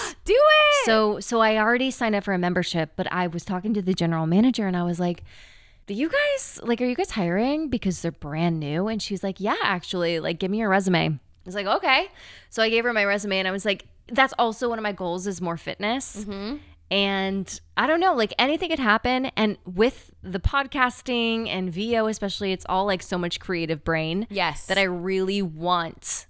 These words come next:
Speaker 2: I'm looking for something that is, you know, more fun, more hands-on, more physical. And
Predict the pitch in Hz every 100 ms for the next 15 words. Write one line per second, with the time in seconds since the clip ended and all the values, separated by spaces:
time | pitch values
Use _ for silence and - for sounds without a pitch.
0 | - 190 202 262 262 254 - 208 202 208
1 | 202 202 190 185 185 - 180 180 175 165
2 | - - - _ 175 175 160 151 - 175
3 | 165 156 - 254 254 262 254 196 170 160
4 | 160 214 226 233 220 170 156 - 226 214
5 | 220 214 208 202 196 196 - - - -
6 | _ 214